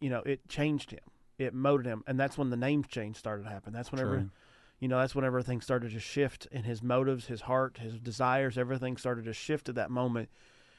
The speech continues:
Speaker 1: And you can see how what the enemy meant for evil, God will turn around for his
Speaker 2: True.
Speaker 1: good.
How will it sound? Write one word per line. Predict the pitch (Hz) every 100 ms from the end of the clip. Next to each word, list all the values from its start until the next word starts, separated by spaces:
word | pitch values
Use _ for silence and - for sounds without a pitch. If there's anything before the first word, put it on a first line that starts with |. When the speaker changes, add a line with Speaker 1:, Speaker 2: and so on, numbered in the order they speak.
| - -
Speaker 1:
And | 135 135
you | 151
can | 160
see | 143 170 165
how | 160
what | 143 143
the | 135 139
enemy | 139 131
meant | 127 120
for | 123
evil, | 131 123 117
God | 120
will | 113
turn | 113 127
around | 123 120 113
for | 110
his | 104
Speaker 2:
True. | 110
Speaker 1:
good. | 156 113